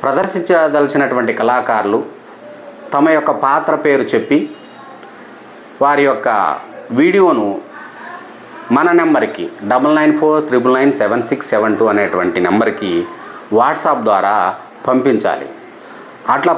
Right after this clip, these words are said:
పంపించినటువంటి వీడియోలు అన్నిటినీ కూడా పరిశీలించి అందులో పదహైదు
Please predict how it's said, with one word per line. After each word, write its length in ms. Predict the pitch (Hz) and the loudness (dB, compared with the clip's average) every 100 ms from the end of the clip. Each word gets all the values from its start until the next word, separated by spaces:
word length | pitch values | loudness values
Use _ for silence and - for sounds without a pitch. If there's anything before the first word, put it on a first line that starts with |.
| 151 | 2
పంపించినటువంటి 720 | 160 220 220 190 175 165 156 135 | 2 2 2 2 4 2 2 4
వీడియోలు 360 | 143 160 160 143 | 4 6 4 4
అన్నిటినీ 460 | 120 151 170 170 156 147 | 4 4 4 4 2 2
కూడా 240 | 131 127 98 98 117 - - - | 2 4 4 2 0 -8 -8 -4
పరిశీలించి 680 | 113 117 151 139 117 147 107 98 104 - - 101 | -2 2 2 2 2 4 4 2 -4 -10 -6 0
అందులో 340 | 131 139 139 107 101 107 - - - | 4 4 4 4 4 0 -4 -6 0
పదహైదు 480 | 123 139 143 147 | 2 2 2 2